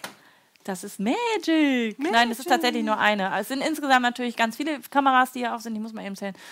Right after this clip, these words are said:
Speaker 1: Eins, zwei, drei, vier, fünf, fünf, fünf, ne? Fünf. Ähm, aber mit verschiedenen Bildausschnitten. Insofern habt ihr hoffentlich immer das perfekte Bild, damit ihr alles sehen könnt, was denn die liebe Nine hier mit ihrem Dillari-Bag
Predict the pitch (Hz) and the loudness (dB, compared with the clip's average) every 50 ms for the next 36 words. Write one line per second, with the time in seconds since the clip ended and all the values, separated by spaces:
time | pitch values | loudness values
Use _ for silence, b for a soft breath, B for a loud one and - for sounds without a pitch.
0 | B B B B B _ 214 214 214 214 214 - - 214 214 208 208 208 208 202 | B B B B B _ -8 -8 -8 -8 -10 -12 -12 -10 -10 -8 -4 -2 -2 -2
1 | 208 - - - 208 202 196 - - - - - - 214 202 196 214 226 - - | -2 -6 -10 -10 -8 -8 -8 -8 -12 -18 -20 -10 -8 -6 -6 -6 -8 -10 -12 -8
2 | - 240 247 247 247 - - - _ _ _ _ _ - 240 208 185 - - 240 | -4 -2 -2 -2 -4 -6 -12 -20 _ _ _ _ _ -6 -6 -6 -6 -6 -2 -2
3 | 262 359 - _ _ _ _ _ _ _ - 190 185 175 - B B B B B | -2 -2 -4 _ _ _ _ _ _ _ -6 -6 -6 -6 -10 B B B B B
4 | B B - 208 214 220 220 220 220 220 220 220 214 214 214 214 226 - 220 240 | B B 6 8 10 10 10 8 8 4 2 -2 -4 -4 -6 -6 0 4 4 4
5 | 240 233 226 - 240 220 - 226 208 214 202 208 220 - - 180 175 - 185 190 | 4 4 0 -4 -6 -6 -6 -6 -6 -6 -6 -6 -6 -6 -8 -8 -8 -10 -12 -10
6 | - 180 175 180 185 - - 196 185 185 185 185 175 _ _ _ _ _ _ _ | -10 -10 -10 -10 -10 -10 -8 -8 -8 -8 -10 -14 -16 _ _ _ _ _ _ _
7 | _ _ _ _ - - 214 208 214 - 208 202 220 226 - 220 208 208 - - | _ _ _ _ 0 0 0 0 2 -2 0 0 0 0 -2 -6 -8 -8 -8 -4
8 | 220 220 202 202 196 - - 202 - - 202 202 - 202 190 202 196 190 190 190 | -2 -2 -2 -2 -4 -6 -8 -8 -8 -8 -10 -10 -10 -10 -8 -6 -6 -6 -8 -8
9 | 180 185 175 190 196 - 180 185 180 180 - 180 180 180 185 175 - 180 175 170 | -10 -10 -10 -10 -10 -8 -8 -8 -10 -10 -10 -10 -10 -10 -12 -14 -12 -12 -12 -12
10 | 170 175 - _ b b b b b b b b 180 185 185 185 - 190 185 185 | -12 -14 -18 _ b b b b b b b b -4 -4 -4 -4 -6 -6 -4 -4
11 | 185 185 180 185 180 196 180 190 196 190 180 185 196 202 202 190 185 185 180 180 | -4 -4 -6 -6 -6 -6 -6 -4 -4 -4 -4 -4 -6 -6 -6 -6 -6 -8 -8 -10
12 | 180 180 185 180 160 165 165 165 170 - 185 208 233 294 311 302 262 226 262 269 | -12 -12 -12 -12 -10 -10 -10 -12 -6 -2 0 2 2 2 0 -2 -6 -8 -8 -8
13 | 285 277 | -10 -12